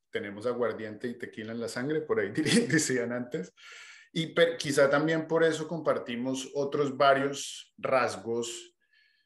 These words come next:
que han generado algún tipo de demonios al interior de nuestras sociedades, nuestras políticas, nuestra-, nuestras historias políticas tienen muchísimos puntos en común.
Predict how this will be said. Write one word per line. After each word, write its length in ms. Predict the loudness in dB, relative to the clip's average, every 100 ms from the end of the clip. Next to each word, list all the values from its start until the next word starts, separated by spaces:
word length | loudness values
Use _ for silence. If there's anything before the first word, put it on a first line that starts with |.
| _ _
que 220 | -2 2
han 240 | 4 2 -2
generado 680 | -4 0 2 2 2 2 2
algún 380 | 0 -6 -10
tipo 380 | -10 -6 2 6
de 160 | 8 6
demonios 400 | 4 -4 -6 -6
al 80 | -6
interior 480 | -4 -4 -4 -4
de 80 | -2
nuestras 920 | -2 -2 -6 -8 -8 -8 -12 -14 -20 _ _
sociedades, 840 | -16 -10 -8 0 4 6 6 4
nuestras 300 | 0 -4 -6
políticas, 840 | -4 -4 -4 -8 -2 4 6 4 -2
nuestra-, 340 | -8 -8 -8 -8
nuestras 320 | -10 -10 -10
historias 400 | -8 -6 -4 -4
políticas 540 | -4 -4 -4 -6 -6
tienen 200 | -4 -2
muchísimos 540 | -2 -2 -4 -4 -6 -6
puntos 320 | -12 -12 -10
en 140 | -12
común. 420 | -12 -12 -10 -12